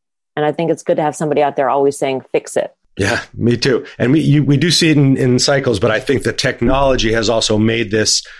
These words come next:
Speaker 2: bonfire a lot harder because individual investors can get S E C information. They can get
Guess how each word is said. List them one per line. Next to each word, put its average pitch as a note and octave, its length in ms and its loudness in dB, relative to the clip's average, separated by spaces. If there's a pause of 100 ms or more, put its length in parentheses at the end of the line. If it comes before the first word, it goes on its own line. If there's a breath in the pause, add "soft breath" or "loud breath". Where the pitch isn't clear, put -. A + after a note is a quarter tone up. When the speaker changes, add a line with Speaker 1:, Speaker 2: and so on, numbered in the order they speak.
(120)
Speaker 2:
bonfire A#2+ 500 0
a G#2+ 80 0
lot C3+ 280 0
harder C3 340 0
because G#2+ 540 -2 (180 loud breath)
individual D3 460 2
investors C3 400 0
can C3 280 0
get D#3+ 420 -2 (600)
S A#2+ 220 0
E B2+ 60 0
C A2+ 260 0
information. G#2 560 0
They B2 140 0
can A2+ 240 -2
get C#3 400 -2